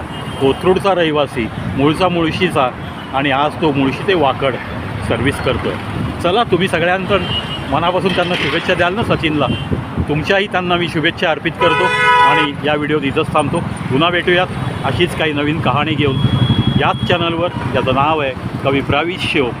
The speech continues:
YouTube channel, the only unique channel with eight thousand eight hundred four videos on my channel.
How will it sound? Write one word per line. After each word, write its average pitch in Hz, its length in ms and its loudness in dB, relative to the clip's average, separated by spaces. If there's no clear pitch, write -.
YouTube 139 320 0
channel, 107 260 0
the 156 80 4
only 180 340 2
unique 180 320 0
channel 165 320 0
with - 540 0
eight 180 260 0
thousand 147 500 2
eight 151 180 -2
hundred 131 360 0
four 156 180 6
videos 127 440 -2
on 123 180 -2
my 113 100 0
channel. 98 360 -4